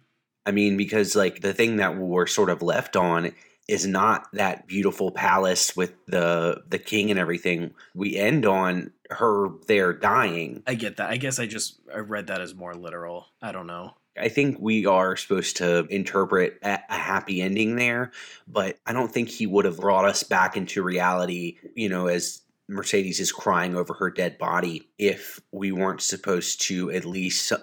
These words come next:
Speaker 1: somewhat question whether or not this was in her head.
Speaker 2: Yeah.
Speaker 1: Especially, especially because there are a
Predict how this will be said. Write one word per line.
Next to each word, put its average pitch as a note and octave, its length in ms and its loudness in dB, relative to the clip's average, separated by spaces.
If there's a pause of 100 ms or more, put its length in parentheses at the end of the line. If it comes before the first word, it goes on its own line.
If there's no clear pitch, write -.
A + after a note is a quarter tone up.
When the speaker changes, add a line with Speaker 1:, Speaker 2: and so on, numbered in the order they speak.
(160)
Speaker 1:
somewhat F#2+ 560 2
question F2+ 600 0
whether F2 300 4
or E2+ 140 2
not D#2+ 420 -2
this F#2+ 200 -2
was F2+ 180 -2
in E2+ 240 -2 (140)
her F2+ 100 -2
head. F2 380 -4 (380)
Speaker 2:
Yeah. - 340 -10 (220)
Speaker 1:
Especially, B2 960 4
especially G#2+ 880 2
because F#2 600 0
there F#2+ 180 4
are F2 340 4
a F2+ 60 -10